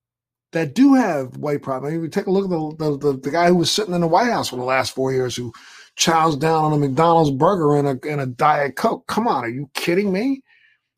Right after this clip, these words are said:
And if you say a word about his weight or you say a word about his choice of drinking that Diet Coke, then you are somehow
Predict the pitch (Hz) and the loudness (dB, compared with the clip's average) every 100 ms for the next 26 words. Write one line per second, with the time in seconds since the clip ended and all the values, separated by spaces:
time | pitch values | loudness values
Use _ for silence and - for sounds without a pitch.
0 | _ 175 175 170 165 165 165 - 165 143 | _ 0 2 2 2 0 0 -2 -2 2
1 | 208 190 - 202 180 156 165 202 196 175 | 2 4 4 4 4 2 2 2 2 2
2 | 180 170 165 151 160 254 180 - 135 156 | 0 2 0 0 -4 -4 -6 -6 -6 -4
3 | 151 196 156 135 165 190 170 165 160 147 | -2 -2 0 -2 0 0 0 -2 -2 -4
4 | - 185 143 147 143 165 160 160 151 151 | -4 -2 -2 -6 -4 -4 -4 -6 -4 -4
5 | 143 135 233 202 - 127 156 226 180 - | -4 -2 -4 -4 -6 0 4 4 4 0
6 | 160 135 - 151 151 143 | -4 -6 -6 -4 -4 -6